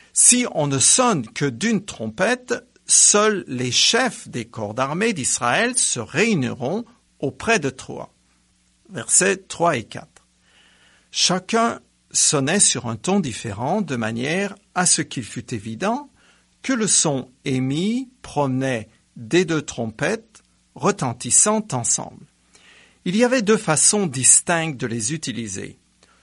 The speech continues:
soit en donnant ce qu'on appelle des coups de trompette, soit en soufflant de manière continue. Il est souvent question de trompette dans le Nouveau Testament,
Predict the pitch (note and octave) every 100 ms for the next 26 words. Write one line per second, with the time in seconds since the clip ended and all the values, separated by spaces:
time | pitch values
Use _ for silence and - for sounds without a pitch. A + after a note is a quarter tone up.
0 | _ - - D3+ D3+ D#3+ - _ - C3+
1 | B2 D3 D3 D3 A#2+ C#3 B2+ C#3+ C3 B2
2 | C3+ B2 A2 - _ _ _ _ - B2
3 | A#2+ - - B3+ F3 - - A2+ A#2+ C#3+
4 | A3 - B3+ B3+ _ _ _ - - -
5 | E3 G#3 C4+ D4 _ _ _ C#3+ D3 -
6 | A3 G#3+ - E3+ G3+ A#3+ C#3+ B2 C3 D#3
7 | G3 - D3 C3 C#3 A2 - - _ _
8 | _ _ _ _ _ _ - G#3+ G#3+ F3
9 | D#3+ F3 C3 - - G3+ E3 B2 - D3
10 | C3 D3 C3+ G#2+ B2 A#2+ A#2+ B2 D3 C#3
11 | - B2+ A2+ G#2